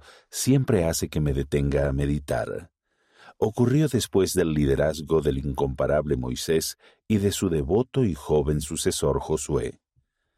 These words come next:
A pesar de los milagros que tenían lugar por todas partes y de la intervención divina en su búsqueda por recuperar las tierras de sus padres, los hijos de Israel fueron reprendidos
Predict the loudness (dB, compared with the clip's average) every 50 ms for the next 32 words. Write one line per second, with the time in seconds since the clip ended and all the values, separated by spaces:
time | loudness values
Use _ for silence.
0 | _ _ _ _ _ _ _ _ _ _ _ -4 0 2 2 2 2 2 2 2
1 | 2 2 2 2 4 4 4 2 2 2 2 2 4 2 2 2 2 2 2 2
2 | 0 -2 -2 0 0 0 2 2 0 0 0 0 2 2 2 0 0 0 0 0
3 | 0 2 2 0 2 2 0 -2 0 0 0 2 2 2 2 2 2 2 2 4
4 | 2 2 2 4 4 2 2 2 0 0 0 2 2 4 2 2 0 0 -2 -2
5 | -2 -2 0 -2 -2 0 0 0 0 0 -2 -2 -4 -6 -10 _ _ _ _ _
6 | _ _ -2 -2 0 0 0 0 0 0 -2 -2 0 0 0 2 2 2 2 0
7 | 0 0 0 -2 -2 -4 -4 0 0 2 2 2 0 -2 -2 -4 -4 -4 -4 -6
8 | -6 -4 0 2 2 2 2 0 -2 -2 -2 -2 -2 -2 -2 -4 -8 -4 -2 0
9 | 0 2 2 2 2 2 0 -2 -6 _ _ -20 _ -20 _ _ _ _ 0 4
10 | 4 4 4 2 2 0 2 2 0 0 2 2 2 2 4 2 2 2 0 2
11 | 2 2 2 4 4 4 4 2 2 0 2 2 2 4 2 0 0 0 0 0
12 | 0 0 0 0 0 0 0 2 4 4 2 2 0